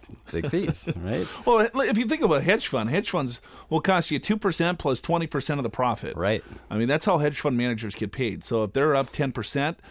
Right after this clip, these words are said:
Speaker 2: they'll take twenty percent of the profit plus two percent annual fee.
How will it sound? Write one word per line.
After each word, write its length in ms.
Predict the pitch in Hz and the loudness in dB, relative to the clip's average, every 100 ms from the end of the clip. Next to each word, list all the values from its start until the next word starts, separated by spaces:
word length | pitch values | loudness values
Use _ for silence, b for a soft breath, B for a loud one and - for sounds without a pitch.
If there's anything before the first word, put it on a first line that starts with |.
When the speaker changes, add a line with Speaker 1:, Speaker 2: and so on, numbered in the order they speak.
| B - | B -6
Speaker 2:
they'll 100 | 120 | -2
take 200 | 123 - | -2 -2
twenty 260 | 156 160 | -2 -2
percent 420 | 143 120 131 139 | -2 -2 -2 0
of 80 | 131 | -2
the 140 | 123 101 | -2 0
profit 520 | 156 151 - 117 - | 2 2 2 -2 0
plus 280 | 147 151 - | 0 0 0
two 160 | 147 | -4
percent 360 | 123 - 139 - | -4 -4 -2 -2
annual 280 | 131 139 127 | -2 -2 -4
fee. 380 | - 196 95 | -4 -4 -4